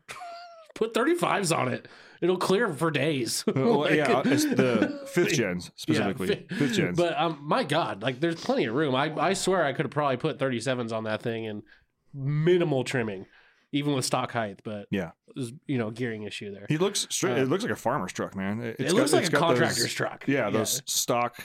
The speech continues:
Speaker 1: Stock
Speaker 2: stock, like,
Speaker 1: Plus.
Speaker 2: steely wheels.
Speaker 1: Yeah, <laughs> stock steel
Speaker 2: Stock
Speaker 1: wheels.
Speaker 2: Plus, got some nice tires on it.
Speaker 1: I did
Speaker 2: Factory
Speaker 1: some,
Speaker 2: rake.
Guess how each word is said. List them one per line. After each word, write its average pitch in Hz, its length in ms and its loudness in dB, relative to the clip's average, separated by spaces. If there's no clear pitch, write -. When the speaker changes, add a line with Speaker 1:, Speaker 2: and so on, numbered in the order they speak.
Speaker 1:
Stock 123 360 2
Speaker 2:
stock, - 20 -14
like, 113 160 2
Speaker 1:
Plus. - 100 0
Speaker 2:
steely 131 300 2
wheels. 123 500 0
Speaker 1:
Yeah, 160 280 0
<laughs> - 60 -6
stock - 380 0
steel 190 280 2
Speaker 2:
Stock 180 180 4
Speaker 1:
wheels. 185 140 4
Speaker 2:
Plus, 135 320 2
got 120 180 0
some 107 240 -2
nice 113 300 0
tires 123 420 0
on 143 220 0
it. - 20 0
Speaker 1:
I 156 40 -2
did - 80 -10
Speaker 2:
Factory 117 360 2
Speaker 1:
some, 104 100 2
Speaker 2:
rake. 110 380 0